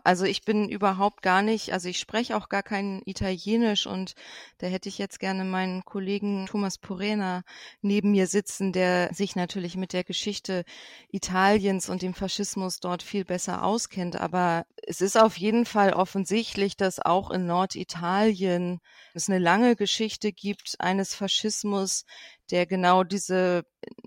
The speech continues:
diese restriktive Sexualmoral und diese Vorstellung von Reinheit durch, Reinheit schaffen durch Morde, durch Blut und Eisen,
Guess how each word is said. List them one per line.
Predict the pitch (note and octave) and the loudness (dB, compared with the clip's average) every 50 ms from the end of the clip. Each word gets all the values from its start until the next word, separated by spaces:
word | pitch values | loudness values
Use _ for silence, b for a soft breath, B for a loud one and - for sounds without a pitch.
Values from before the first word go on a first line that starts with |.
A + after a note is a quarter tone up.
| - - | -16 -12
diese | - F3+ - F#3 - - | -10 -6 -4 -4 -2 0
restriktive | G#3 A3+ - - - - A3 F#3+ - - - - G#3+ A3 - G3+ G3+ G3 F#3+ | 0 0 0 -2 -4 -6 -6 -6 -6 -8 -4 -2 -2 -2 0 0 0 0 0
Sexualmoral | - - G#3 F#3+ - - - G3 F3+ F3 E3 E3+ F3+ G3+ G#3+ G#3+ G#3 G3+ F#3+ - F3 F3 F3 F3 F3+ F3+ E3 | 0 -2 -4 -4 -4 -6 -8 -6 -4 -2 0 0 2 2 2 2 2 2 0 -2 -2 0 2 2 2 2 0
und | F3+ F#3 - | -2 -4 -6
diese | F3 E3+ F3 E3+ | -6 -10 -10 -10
Vorstellung | - - - F3+ G3+ G3+ - - - F#3+ F3+ F#3 F3+ F3 E3+ | -10 -8 -2 0 0 0 0 -2 -2 -2 -2 -2 -2 -6 -8
von | - - F#3 F3+ F3 F3 | -10 -8 -8 -6 -6 -6
Reinheit | - - C#3+ D3+ F3 G#3 A3+ A3+ G3+ E3+ F3 F3+ E3+ E3+ F3 F3 - - - B B B B B B B B B B B | -8 -6 -4 0 2 4 4 2 2 0 -2 0 0 2 0 0 -2 -6 -12 B B B B B B B B B B B
durch, | - F3+ F#3+ G#3 A3 G#3+ G#3 G3+ F#3+ - - - - _ - - - - - _ - | -8 -4 0 2 4 4 4 2 0 -4 -8 -8 -10 _ -18 -20 -20 -20 -20 _ -18
Reinheit | - - - F3 F#3 G#3+ G#3 G3 F#3 F#3 - | -10 -2 0 2 2 2 2 2 2 2 0
schaffen | - - G3+ F#3 F#3+ - - G3+ F#3+ E3+ | -2 -2 -2 -2 -2 -2 -2 -4 -4 -4
durch | - F#3 G3 G3 G3 F3+ - - - _ - - | -4 -4 -2 -2 -2 -4 -6 -10 -12 _ -16 -10
Morde, | - E3+ F3 F#3 F3+ F3+ G3+ A3 G#3 F#3+ F#3+ F#3 | -8 -4 -4 -2 0 2 2 0 0 0 -4 -4
durch | - - F3+ F3+ - - _ | -4 -6 -8 -8 -8 -12 _
Blut | - F#3+ F#3+ F#3+ - | -12 -12 -12 -10 -8
und | - F3+ E3+ E3 F3 | -8 -6 -6 -6 -4
Eisen, | E3+ E3+ F#3 G3 G3+ F3+ F#3 F#3 F#3 | -4 -2 -2 -2 -2 -2 -2 -4 -4